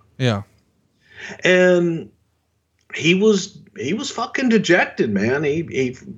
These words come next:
Speaker 2: I don't know, his first fight he ever lost or not, I don't know. But I think that Doc felt the pressure of,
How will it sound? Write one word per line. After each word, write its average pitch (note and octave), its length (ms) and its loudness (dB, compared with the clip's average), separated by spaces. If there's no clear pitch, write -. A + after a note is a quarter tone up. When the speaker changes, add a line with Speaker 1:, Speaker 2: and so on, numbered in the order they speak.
Speaker 2:
I - 60 -16
don't A#2+ 120 -6
know, C3+ 180 2
his C#3+ 140 2
first B2+ 300 2
fight C3 200 2
he C3 120 2
ever B2+ 180 -2
lost D#3 440 0
or D3+ 40 -8
not, G3+ 300 0
I C3 120 -2
don't E3+ 200 0
know. G3+ 480 0
But C3 640 0
I A2 40 -6
think C#3+ 280 0
that A#2 220 -2
Doc C#3 340 2
felt C3+ 400 -2
the - 80 -8
pressure C#3 640 -2
of, A2+ 800 -2